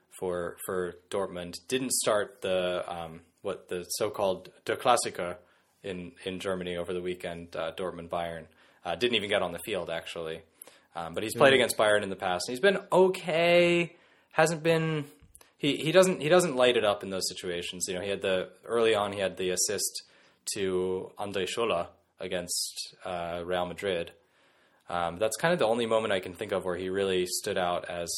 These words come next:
Speaker 1: as, like, taking the game by the scruff of the neck, which, of course, is a very, very high bar. But I,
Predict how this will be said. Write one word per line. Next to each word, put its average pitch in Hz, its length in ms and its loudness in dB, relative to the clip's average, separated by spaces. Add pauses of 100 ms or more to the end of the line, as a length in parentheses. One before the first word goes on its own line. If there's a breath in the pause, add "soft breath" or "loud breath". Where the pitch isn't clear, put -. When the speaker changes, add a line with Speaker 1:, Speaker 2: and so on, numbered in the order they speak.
(180)
Speaker 1:
as, 90 220 -6
like, 82 180 -8
taking 92 220 -6
the 90 80 -8
game 87 220 -6
by 85 120 -4
the 82 60 -6
scruff - 260 -8
of 85 60 -12
the 80 60 -10
neck, 76 240 -10
which, 113 100 -2
of 139 140 2
course, 120 320 6
is 101 120 -4
a 95 80 0
very, 98 360 2
very 87 200 -2
high 85 200 -4
bar. 80 320 -6
But 92 120 0
I, 90 120 0